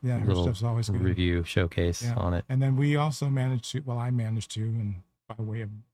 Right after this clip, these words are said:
Speaker 1: of you, we've got the, um, Constellation editions
Speaker 2: Yep.
Speaker 1: coming to us. This is coming from GameStop. Mine's coming from Best Buy. Um, I'm pretty good about getting my hands on stuff that's hard to get my hands on.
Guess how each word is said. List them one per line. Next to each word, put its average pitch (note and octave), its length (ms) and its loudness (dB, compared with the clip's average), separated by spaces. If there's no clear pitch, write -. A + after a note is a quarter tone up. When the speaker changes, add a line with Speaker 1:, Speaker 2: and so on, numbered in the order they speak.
Speaker 1:
of G#2 140 -12
you, A#2 300 -4
we've C3 180 2
got C3+ 220 2
the, C3 200 2
um, A2+ 480 4
Constellation C#3+ 640 2
editions G#2 540 -4
Speaker 2:
Yep. A2+ 180 6
Speaker 1:
coming A2+ 280 0
to A2+ 180 -8
us. G2+ 260 -14
This B2+ 160 -2
is A#2+ 100 -2
coming C3 220 4
from B2 180 0
GameStop. B2+ 500 0
Mine's A#2 180 0
coming A#2+ 220 0
from A#2 140 0
Best B2 280 -2
Buy. A#2+ 380 0
Um, A2+ 160 -2
I'm A#2 120 0
pretty B2+ 180 -2
good B2+ 140 0
about A#2+ 240 0
getting B2+ 160 -2
my A#2+ 100 0
hands A#2 240 2
on B2+ 80 0
stuff A2+ 240 -4
that's A#2 140 -6
hard B2+ 180 -2
to A#2+ 60 -2
get B2+ 120 -2
my B2 120 -2
hands A#2+ 300 2
on. B2+ 320 0